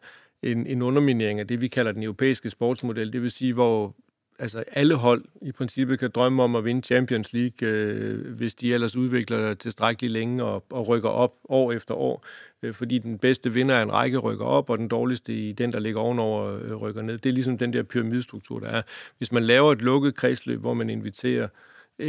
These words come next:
x antal hold ind og siger, uanset hvor dårligt eller hvor godt I spiller, så kan I være med, øh, her. Så klart, så har du et helt andet, øh, produkt. Det findes i U S A, så det er jo ikke, fordi det er en ukendt, øh, model, men det er bare,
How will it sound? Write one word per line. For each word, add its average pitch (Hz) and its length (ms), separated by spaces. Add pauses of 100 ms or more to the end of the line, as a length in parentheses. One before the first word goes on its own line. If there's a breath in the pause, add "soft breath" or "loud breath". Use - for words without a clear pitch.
x - 120
antal 113 340
hold 127 200
ind 123 180
og 123 80
siger, 127 240
uanset 135 420
hvor 117 200
dårligt 131 340
eller 113 120
hvor 101 120
godt 120 220
I 117 60
spiller, 127 380 (200)
så 143 160
kan 139 160
I 123 60
være 110 160
med, 113 200 (160)
øh, 107 140
her. 123 300
Så 131 120
klart, 117 260
så - 80
har 127 220
du 117 120
et 107 80
helt 120 200
andet, 113 260
øh, 107 180
produkt. 113 500 (560 loud breath)
Det 139 100
findes 147 280
i 139 40
U 123 180
S - 80
A, 139 140
så 131 120
det 107 60
er 107 40
jo 110 40
ikke, 127 120
fordi 135 160
det 123 120
er 113 40
en 120 60
ukendt, 120 460
øh, 107 280
model, 127 380
men 127 180
det 127 100
er 120 40
bare, 117 380